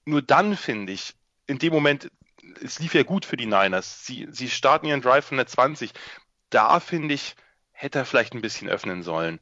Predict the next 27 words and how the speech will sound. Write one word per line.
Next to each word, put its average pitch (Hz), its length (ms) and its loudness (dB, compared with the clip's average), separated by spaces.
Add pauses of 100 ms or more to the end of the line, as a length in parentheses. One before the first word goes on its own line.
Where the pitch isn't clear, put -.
(340)
Da 107 120 2
hat 127 120 0
er 143 60 4
dann 131 160 0
erst 135 240 0
zwei 120 160 6
Läufe, 170 600 4 (400)
äh, - 40 -20 (380)
rausgehauen, 135 600 4
die, 120 360 0 (380)
der 117 180 2
erste 127 360 4
sozusagen 117 460 -4
lässt 120 300 0
die 165 100 -8
Uhr 117 200 2
weiterlaufen, 147 500 6
mit 113 80 -2
dem 110 80 -12
zweiten 127 400 2
haben 120 100 -6
dann 113 120 -8
die 104 100 -12
Chiefs - 460 -12
die 151 120 0
Auszeit 147 380 0
genommen. 135 300 0